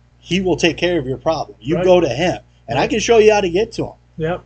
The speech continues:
Speaker 1: You know, I can take you through
Speaker 2: But
Speaker 1: all the
Speaker 2: that's as
Speaker 1: scripture.
Speaker 2: far
Speaker 1: I
Speaker 2: as I
Speaker 1: can,
Speaker 2: can take
Speaker 1: I
Speaker 2: you.
Speaker 1: can teach
Speaker 2: Yep.
Speaker 1: you. I, I, I can lead you there, but you have to be the one who's gonna decide. Are, are you gonna reach out and grab hold of the blood?
Speaker 2: Yep.
Speaker 1: Or are you gonna step over it?
Speaker 2: Yeah, there's an old saying. I mean,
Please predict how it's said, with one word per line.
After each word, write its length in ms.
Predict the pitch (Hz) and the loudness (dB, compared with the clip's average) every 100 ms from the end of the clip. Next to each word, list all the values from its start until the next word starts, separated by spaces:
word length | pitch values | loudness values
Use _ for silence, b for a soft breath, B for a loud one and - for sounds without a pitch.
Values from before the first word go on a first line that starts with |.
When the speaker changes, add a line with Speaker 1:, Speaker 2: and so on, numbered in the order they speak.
| _ | _
Speaker 1:
You 100 | 131 | -4
know, 140 | 131 143 | 0 2
I 100 | 190 | 2
can 140 | 185 | 0
take 260 | 135 180 180 | -2 -2 -2
you 60 | 185 | -4
through 200 | 175 180 | 0 2
Speaker 2:
But 40 | |
Speaker 1:
all 60 | 175 | 2
the 80 | |
Speaker 2:
that's 120 | 175 170 | 0 0
as 60 | |
Speaker 1:
scripture. 220 | 175 180 165 | 0 0 0
Speaker 2:
far 160 | 160 | 2
Speaker 1:
I 80 | 160 | 2
Speaker 2:
as 80 | 156 | 2
I 40 | |
Speaker 1:
can, 120 | 165 165 | 0 -2
Speaker 2:
can 120 | 160 | -2
take 280 | 165 151 147 | -2 0 0
Speaker 1:
I 60 | |
Speaker 2:
you. 60 | 190 | -2
Speaker 1:
can 180 | 190 131 | -2 -4
teach 360 | - 226 139 147 | -2 -2 -2 -4
Speaker 2:
Yep. 0 | |
Speaker 1:
you. 120 | 131 | -4
I, 240 | 143 139 | -2 -2
I, 60 | 175 - | -2 -2
I 80 | 170 | -4
can 240 | 180 147 | -2 -4
lead 240 | 175 233 175 | -4 -6 -4
you 100 | 151 | -2
there, 160 | 135 | -2
but 220 | 123 117 185 | -4 -8 -6
you 140 | 233 | -4
have 180 | 208 196 | -4 -4
to 80 | 160 | -6
be 140 | 170 | -4
the 100 | 147 | -4
one 300 | 143 175 131 | -2 0 -2
who's 180 | 139 131 | -4 -4
gonna 220 | 147 135 | -4 -4
decide. 500 | 120 - 156 156 117 | -6 -8 -4 -4 -4
Are, 100 | 117 117 | -6 -8
are 60 | 123 | -6
you 100 | 147 | -6
gonna 180 | 143 | -6
reach 280 | 117 143 135 | -6 -6 -4
out 140 | 151 143 | -4 -4
and 80 | |
grab 160 | 127 127 | -8 -6
hold 220 | 135 139 | -4 -4
of 80 | 127 | -8
the 60 | 113 | -8
blood? 360 | 139 180 196 - 165 | -6 -6 -6 -8 -8
Speaker 2:
Yep. 200 | 214 - _ _ 143 | -8 -10 _ _ 4
Speaker 1:
Or 300 | 151 143 139 | 6 6 4
are 100 | 123 | 2
you 140 | 151 | 0
gonna 200 | 165 147 | 0 0
step 280 | - 156 139 | 0 -2 2
over 320 | 156 151 117 | 2 0 -4
it? 80 | - _ 185 | -20 _ -6
Speaker 2:
Yeah, 100 | 196 | -4
there's 180 | 160 | -4
an 80 | 160 | -4
old 220 | 170 175 | -4 -4
saying. 400 | - 170 190 156 | -4 -4 -4 -6
I 60 | 139 | -10
mean, 240 | 147 139 | -12 -14